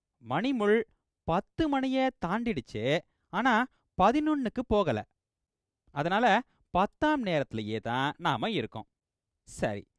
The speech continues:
இப்ப நாம எத்தனை நிமிடங்கள் அப்படின்னு எண்ணணும். இங்க பூஜ்ஜியம், அஞ்சு, பத்து, பதினஞ்சு,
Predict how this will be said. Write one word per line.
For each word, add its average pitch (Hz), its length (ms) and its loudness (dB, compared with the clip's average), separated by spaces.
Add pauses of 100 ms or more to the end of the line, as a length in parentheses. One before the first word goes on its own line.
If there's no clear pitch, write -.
(220)
இப்ப 226 220 -4
நாம 240 300 0 (180)
எத்தனை 262 500 0
நிமிடங்கள் 196 720 0
அப்படின்னு 143 400 -2
எண்ணணும். 104 380 -8 (880)
இங்க 254 560 0 (340)
பூஜ்ஜியம், 147 760 -2 (240)
அஞ்சு, 139 760 -4 (180)
பத்து, 139 800 -2 (320)
பதினஞ்சு, 139 800 -2